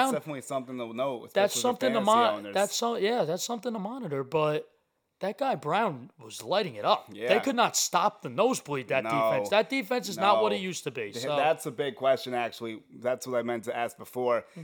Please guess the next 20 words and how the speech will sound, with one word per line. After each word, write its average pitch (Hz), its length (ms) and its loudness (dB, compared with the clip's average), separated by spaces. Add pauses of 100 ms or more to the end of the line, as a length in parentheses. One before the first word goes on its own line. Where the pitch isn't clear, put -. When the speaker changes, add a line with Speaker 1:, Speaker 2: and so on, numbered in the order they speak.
Speaker 1:
Is 135 140 -6
the 131 60 -6
Panthers' 147 460 -4
rush 135 240 -2
defense 135 480 -8
that 127 260 -2
bad, 139 280 2
or 175 60 2
are - 20 0
the 131 120 -2
Rams 131 300 -2
that 131 180 0
good 127 140 -4
at 123 60 -6
running 120 180 -4
the 117 80 -10
football? 95 560 -8 (2000)
Speaker 2:
I'm 190 200 0
gonna 202 200 0
say 180 460 0